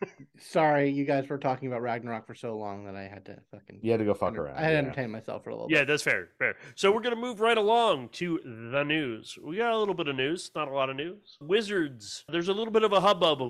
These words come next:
Speaker 1: little while back
Speaker 2: <laughs>
Speaker 1: about
Speaker 2: What do they fucking do now?
Speaker 1: Oh, they didn't do anything. This is about
Speaker 3: Them
Speaker 1: people were
Speaker 3: trying to not
Speaker 1: concerned ab-,
Speaker 3: them trying to undo, like, the, the good thing that they're trying to do, according to
Speaker 1: Yeah,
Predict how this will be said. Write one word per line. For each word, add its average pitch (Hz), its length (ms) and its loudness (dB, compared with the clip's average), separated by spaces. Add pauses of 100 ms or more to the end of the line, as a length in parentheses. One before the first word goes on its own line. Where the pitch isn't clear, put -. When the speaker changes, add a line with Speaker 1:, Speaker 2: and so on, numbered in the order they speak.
(120)
Speaker 1:
little 151 180 -6
while 131 220 4
back 143 300 2
Speaker 2:
<laughs> - 20 -12
Speaker 1:
about 143 320 2
Speaker 2:
What 180 80 4
do 170 60 2
they 156 100 0
fucking 139 460 -4
do 123 120 -6
now? 117 320 -8 (280)
Speaker 1:
Oh, 208 160 6
they 226 160 0
didn't 208 160 -6
do 147 120 0
anything. 123 300 -2
This - 180 -4
is 190 120 -2
about 165 360 6
Speaker 3:
Them 98 140 -2
Speaker 1:
people 92 120 -2
were 107 80 4
Speaker 3:
trying 98 100 2
to 101 60 0
not 98 40 0
Speaker 1:
concerned 143 380 2
ab-, 127 140 -2 (640)
Speaker 3:
them 107 140 -2
trying 107 180 2
to 98 280 0
undo, 120 760 2 (140)
like, 101 320 2
the, 104 100 0
the 92 120 0
good 113 320 0
thing 147 220 4
that 147 120 4
they're 151 100 4
trying 151 340 4
to 147 60 2
do, 151 440 0
according 143 340 2
to 147 60 8
Speaker 1:
Yeah, 139 80 8